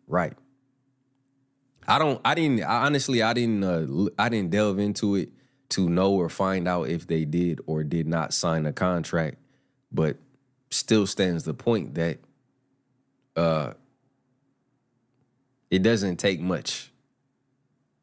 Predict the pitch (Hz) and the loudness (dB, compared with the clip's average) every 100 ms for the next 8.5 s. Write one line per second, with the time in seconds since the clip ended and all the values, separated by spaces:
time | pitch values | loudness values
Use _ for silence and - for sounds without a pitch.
0 | _ _ _ _ _ 196 160 - 147 202 | _ _ _ _ _ 2 4 4 2 0
1 | 175 135 - 160 147 127 165 165 107 92 | 0 0 0 0 0 2 2 4 4 2
2 | 85 82 85 80 87 95 92 - 123 135 | 0 0 -2 -2 -2 0 -2 0 0 2
3 | 117 135 143 180 151 160 143 - 131 87 | 0 0 2 2 2 2 2 -2 -6 -4
4 | - 190 - 131 107 123 120 123 117 127 | 0 0 0 0 2 2 2 2 2 2
5 | 123 123 196 143 107 98 - 104 95 113 | 2 2 0 2 2 0 0 0 2 0
6 | 165 220 - _ _ _ 107 104 135 131 | 0 -2 -6 _ _ _ 0 2 2 2
7 | 110 131 123 180 294 - - 120 123 135 | 2 2 4 2 0 -10 -4 0 2 2
8 | 131 - 135 - | 0 0 0 -2